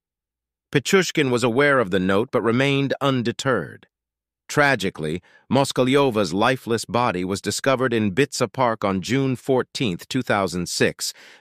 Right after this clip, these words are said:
bearing the distinctive injuries associated with Pichushkin's modus operandi. Authorities found a Moscow metro ticket in her possession, prompting them to review surveillance footage from the metro system.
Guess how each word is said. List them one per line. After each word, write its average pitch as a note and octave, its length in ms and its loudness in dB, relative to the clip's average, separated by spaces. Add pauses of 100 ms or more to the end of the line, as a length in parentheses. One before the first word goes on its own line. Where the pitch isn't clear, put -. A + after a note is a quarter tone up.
bearing B2 380 4
the G#2 100 2
distinctive A2+ 640 -2
injuries E2 480 -2
associated F#2+ 720 0
with F2+ 220 -4
Pichushkin's F#2+ 600 -2
modus G2+ 380 0
operandi. E2 720 -2 (600)
Authorities A#2+ 640 2
found B2+ 280 0
a A#2 60 2
Moscow C3 480 0
metro A2 400 0
ticket F#2+ 380 -4
in F2 120 -2
her F#2+ 120 -2
possession, F#2+ 600 -2 (320)
prompting D3+ 380 0
them A#2+ 220 0
to A#2 120 -2
review A2+ 360 0
surveillance A2+ 640 0
footage F2 380 -4
from F#2+ 200 -2
the F2+ 80 -2
metro G2+ 360 -2
system. C#2 500 -8